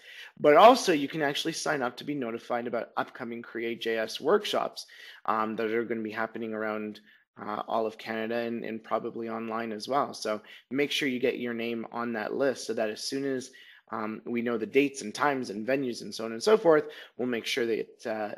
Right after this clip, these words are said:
that you know. But this is gonna be some fun stuff. Um, and,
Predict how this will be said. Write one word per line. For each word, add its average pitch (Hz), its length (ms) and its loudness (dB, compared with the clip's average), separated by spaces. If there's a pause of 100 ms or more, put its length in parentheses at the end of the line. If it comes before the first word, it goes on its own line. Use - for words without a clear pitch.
that 110 140 -6
you 113 140 -6
know. 113 260 -6
But - 140 -10
this - 180 -8
is 202 60 -14
gonna 196 160 -2
be 175 60 -4
some 131 160 -6
fun 135 200 -4
stuff. 127 320 -2 (460)
Um, 110 520 -2 (100)
and, 117 520 -2